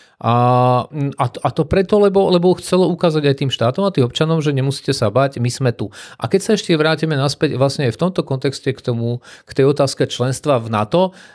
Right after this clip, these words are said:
lebo niekto sa môže úplne legitímne spýtať, vraví, že vy veríte, že nás Rusko napadne napríklad, alebo hoci kto iný? A tá odpoveď úprimne bola, že viete čo, teraz,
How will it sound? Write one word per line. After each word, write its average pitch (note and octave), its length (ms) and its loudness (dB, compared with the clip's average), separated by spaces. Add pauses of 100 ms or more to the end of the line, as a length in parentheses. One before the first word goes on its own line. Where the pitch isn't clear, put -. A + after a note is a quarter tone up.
lebo D#3 240 2
niekto G#3+ 240 -2
sa G3+ 160 -2
môže F#3 160 2
úplne G3 240 2
legitímne E3+ 400 2
spýtať, E3 240 -2
vraví, D#3 320 0
že D3 80 4
vy C#3 160 0
veríte, C#3+ 400 2
že A#2+ 80 -2
nás B2+ 240 0
Rusko A#2 320 -6
napadne D3 480 -2
napríklad, C3+ 480 -6
alebo C3+ 240 2
hoci A#2+ 240 -4
kto F#2+ 240 -4
iný? F3 240 -2 (480)
A C#3+ 80 -2
tá G3+ 80 2
odpoveď G#3 480 2
úprimne G3+ 240 2
bola, F#3+ 240 2
že D3+ 160 -4
viete E3+ 240 0
čo, D3+ 160 -6
teraz, A3 560 0